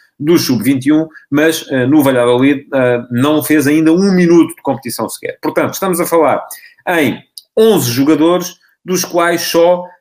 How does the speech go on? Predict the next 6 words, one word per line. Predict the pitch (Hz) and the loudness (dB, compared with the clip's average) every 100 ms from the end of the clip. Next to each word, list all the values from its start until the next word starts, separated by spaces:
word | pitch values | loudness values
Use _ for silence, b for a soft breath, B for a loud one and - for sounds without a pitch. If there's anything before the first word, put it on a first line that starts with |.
| _ | _
eh, | 156 143 135 131 - | 0 2 2 0 -4
dois, | 123 180 175 180 175 - - - | 0 4 4 2 -2 -10 -12 -6
eh, | 139 139 135 | -4 -4 -6
têm | 170 160 160 160 | -4 -2 0 -2
mais | 139 139 143 147 135 - | -2 -2 0 -2 -6 -12
de | 110 135 156 160 | -2 2 4 2